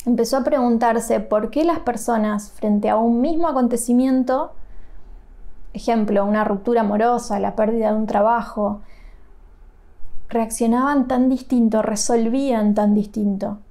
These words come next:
¿no? Había personas que ante esa situación quedaban fortalecidas y decidían hacer cambios y decidían mejorar. Otras se deprimían, ¿no? No, no podían resolver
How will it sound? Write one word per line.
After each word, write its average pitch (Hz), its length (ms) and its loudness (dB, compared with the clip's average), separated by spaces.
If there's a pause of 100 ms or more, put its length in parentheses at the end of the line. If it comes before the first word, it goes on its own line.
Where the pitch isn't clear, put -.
¿no? 233 180 -2
Había 240 240 0
personas 254 420 0
que 240 100 -2
ante 220 220 2
esa 247 180 2
situación 254 720 4
quedaban 226 560 2
fortalecidas 269 880 0
y 233 80 2
decidían 214 400 0
hacer 214 280 -2
cambios 269 500 0
y 226 60 2
decidían 214 500 0
mejorar. 220 600 0 (580)
Otras 269 480 0
se 240 80 0
deprimían, 269 880 0 (200)
¿no? 262 400 -2 (220)
No, 233 180 2
no 233 160 2
podían 277 520 2
resolver 247 600 2